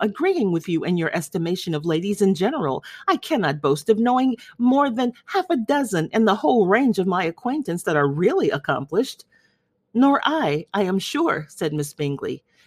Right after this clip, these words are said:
"Then," observed Elizabeth, "you must comprehend a great deal in your idea of an accomplished woman." "Yes, I do comprehend a great deal in it." "Oh, certainly,"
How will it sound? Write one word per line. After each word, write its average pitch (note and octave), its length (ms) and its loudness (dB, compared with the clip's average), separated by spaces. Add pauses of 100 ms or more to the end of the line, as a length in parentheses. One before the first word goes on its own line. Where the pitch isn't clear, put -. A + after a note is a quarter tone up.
"Then," F#3 520 2 (160)
observed D3 500 -4
Elizabeth, C3+ 560 -6 (240)
"you E4 100 2
must E3 200 2
comprehend E3+ 560 0
a D#3+ 120 -4
great F3 220 0
deal G#3 300 -2
in F#3 160 0
your F3+ 200 2
idea A3 520 -2
of F#3 100 0
an F3 80 0
accomplished A#3 640 -4
woman." A3+ 380 -2 (480)
"Yes, A3 500 0
I G#3 120 2
do A#3 180 0
comprehend F3+ 640 -2
a D3+ 140 -4
great F3+ 200 0
deal G#3 300 0
in D3 120 -2
it." C3+ 220 -10 (500)
"Oh, C4 380 2
certainly," C#4 640 -4